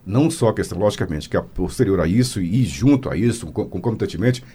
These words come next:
tem que ter a ajuda de um profissional, como é o seu caso, né, que vai, de repente, dar umas diretrizes legais de acordo com aquilo que ele fala, né? Porque, porque a, a pessoa, às vezes, ah, tá comentando aqui da minha filha, né, que ela <laughs> pensou nisso, pensou aquilo,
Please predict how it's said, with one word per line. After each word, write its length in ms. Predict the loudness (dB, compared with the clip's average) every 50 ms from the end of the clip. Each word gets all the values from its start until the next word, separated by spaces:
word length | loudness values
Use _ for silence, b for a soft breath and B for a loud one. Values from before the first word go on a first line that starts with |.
| b 0
tem 140 | 2 2 2
que 100 | 2 -2
ter 180 | -2 -2 -2
a 60 | -2
ajuda 180 | -2 -4 -6 -6
de 100 | -4 -4
um 80 | -4 -4
profissional, 640 | -4 -4 -2 -2 -2 -2 -2 -4 -2 -2 -2 -2
como 220 | -2 -4 -4 -4
é 20 | -6
o 40 | -4
seu 200 | -4 -4 -6 -6
caso, 460 | -6 -4 -4 -2 -4 -4 -8 -8 -8
né, 120 | -8 -8
que 140 | -8 -8 -2
vai, 180 | 0 0 0 0
de 120 | 0 -2
repente, 400 | -2 0 0 -2 -2 -2 -6 B B B B B B -12
dar 280 | -4 2 4 4 4
umas 280 | 4 4 2 0 0 0
diretrizes 560 | -2 -2 -2 -2 -2 -2 0 0 0 0 0
legais 320 | -2 -2 0 2 2 2 4
de 60 | 4
acordo 380 | 2 2 4 4 4 4 4 0
com 40 | -4
aquilo 240 | -4 -2 -4 -2 0
que 80 | -2
ele 80 | -2 -2
fala, 300 | -2 -4 -4 -4 -6 -10 -16 -20 -20 -20 -20 -20 -20 -20 -12 -6
né? 220 | -2 0 0 0 -2 B B B B B -6
Porque, 260 | -4 -4 -2 2 4 6 6 6 4 2 -4 -10 -8
porque 260 | -8 -8 0 4 6
a, 120 | 8 8 6 4 2 0
a 80 | 2
pessoa, 400 | 4 4 2 2 2 4 6 6
às 100 | 6 8
vezes, 340 | 8 8 8 8 6 4 4
ah, 160 | 6 6 6
tá 160 | 6 4 0 -2
comentando 280 | 0 0 2 2 2
aqui 100 | 0 0
da 60 | 2 2
minha 160 | 4 4 4
filha, 300 | 2 2 2 2 4 4
né, 140 | 4 2 0
que 140 | 0 2 2
ela 200 | 4 4 4 4
<laughs> 20 |
pensou 460 | 6 6 6 6 4 2 2 2 2
nisso, 240 | 4 2 0 0 0
pensou 280 | 0 -2 0 4 4 6
aquilo, 440 | 6 4 4 2 4 4 4 4